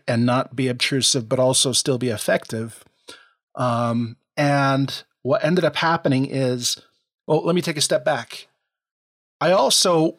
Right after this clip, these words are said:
wanted to show the world that, um, I had GitHub support, even though at the time I really didn't. And this is me being naive, um, and scared. I wa-, I was scared. I was scared to talk to GitHub directly and say, "Hey, are you okay with me doing this?"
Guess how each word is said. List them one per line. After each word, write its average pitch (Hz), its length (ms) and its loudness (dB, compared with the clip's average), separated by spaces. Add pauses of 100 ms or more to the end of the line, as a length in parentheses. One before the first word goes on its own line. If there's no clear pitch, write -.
(120)
wanted 151 500 2
to 135 500 2
show 156 360 2
the 139 100 0
world 123 640 0 (640)
that, 123 920 0 (160)
um, 113 640 -2 (520)
I 120 60 -2
had 123 260 -2
GitHub 135 320 -4
support, - 460 -2
even 185 260 4
though 190 120 6
at - 60 0
the 143 60 0
time 151 280 0
I 135 40 2
really 123 260 0
didn't. 113 360 -10 (480)
And 147 120 2
this 202 140 2
is 151 160 -2
me 147 160 4
being 127 400 0 (120)
naive, 123 640 0 (180)
um, 120 400 0
and 127 160 0
scared. 127 500 0 (120)
I 131 80 2
wa-, 139 120 2
I 147 140 2
was 156 120 2
scared. 190 360 0
I 135 60 0
was 135 120 2
scared 139 260 0
to 131 60 0
talk 135 240 -4
to 135 80 -6
GitHub 127 320 -4
directly 131 400 -4
and 113 140 -6
say, 127 160 0
"Hey, 190 260 0
are 135 140 4
you 175 220 0
okay 170 280 0
with 156 180 -2
me 131 120 0
doing 151 320 0
this?" 98 320 -6